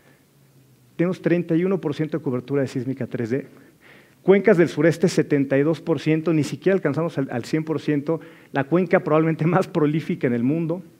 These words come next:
Veracruz, una gran cuenca de gas, cincuenta y uno por ciento, Chiapas, uno por ciento, Burro-, Burgo-, Burgos, cuarenta y tres por ciento, Burro Picacho es cuatro por ciento, Yucatán, uno por ciento,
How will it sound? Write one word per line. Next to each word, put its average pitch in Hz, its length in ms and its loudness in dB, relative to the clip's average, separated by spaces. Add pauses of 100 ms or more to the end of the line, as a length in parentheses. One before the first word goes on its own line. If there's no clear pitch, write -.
(800)
Veracruz, 165 560 4
una 156 120 -2
gran 139 200 2
cuenca 139 240 -4
de 131 60 0
gas, 156 140 -2
cincuenta 135 360 -2
y - 20 2
uno 131 160 0
por 127 140 -8
ciento, 170 320 -2
Chiapas, 170 480 0
uno 127 100 -8
por 123 160 -10
ciento, 208 320 0
Burro-, 175 400 0
Burgo-, 175 460 0
Burgos, 175 460 0
cuarenta 127 360 0
y 120 40 -4
tres 139 220 -4
por 175 180 -8
ciento, 226 320 0
Burro 151 180 -2
Picacho - 280 -6
es - 60 -20
cuatro 202 380 0
por 123 100 -8
ciento, 180 200 -8
Yucatán, 135 260 -6
uno 127 80 -6
por 143 100 -12
ciento, 190 260 -8